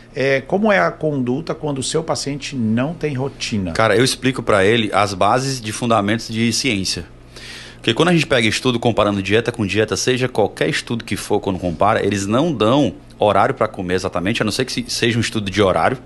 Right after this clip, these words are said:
Speaker 2: e não dão a quantidade das refeições, a não ser que seja um estudo muito, muito, muito controlado, que o cara divulga no paper as comidas que a galera comeu. Geralmente, ele dá uma quantidade calórica pra um grupo e uma quantidade calórica pra outro grupo. E tem uma certa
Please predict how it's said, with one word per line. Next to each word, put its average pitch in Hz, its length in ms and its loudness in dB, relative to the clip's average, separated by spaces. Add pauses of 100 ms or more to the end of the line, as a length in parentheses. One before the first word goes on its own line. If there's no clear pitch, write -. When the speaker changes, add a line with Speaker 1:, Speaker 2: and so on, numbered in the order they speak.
(800)
Speaker 2:
e 120 100 4
não 147 220 4
dão 147 220 2
a 139 80 4
quantidade 139 420 0
das 135 140 4
refeições, 131 460 0
a 135 60 2
não 127 80 0
ser 131 140 0
que 127 60 -8
seja 131 160 0
um 127 40 0
estudo 123 280 0
muito, 175 280 0
muito, 196 260 0
muito 180 220 2
controlado, 143 640 4
que 151 120 -4
o 139 60 -2
cara 135 180 2
divulga 131 340 0
no 147 120 2
paper 139 580 2
as 107 220 -2
comidas 131 400 0
que - 120 0
a 120 60 4
galera 120 220 4
comeu. 98 340 -2 (400)
Geralmente, 139 720 2
ele 123 200 2
dá 120 160 4
uma 120 180 4
quantidade 117 360 0
calórica 143 500 2 (600)
pra 143 100 2
um 147 80 4
grupo 156 400 2
e 135 60 -2
uma 139 100 2
quantidade 131 320 2
calórica 117 400 2 (100)
pra - 80 -2
outro 127 160 -2
grupo. 104 280 -4 (360)
E 127 120 2
tem 139 200 4
uma 147 140 4
certa 135 560 2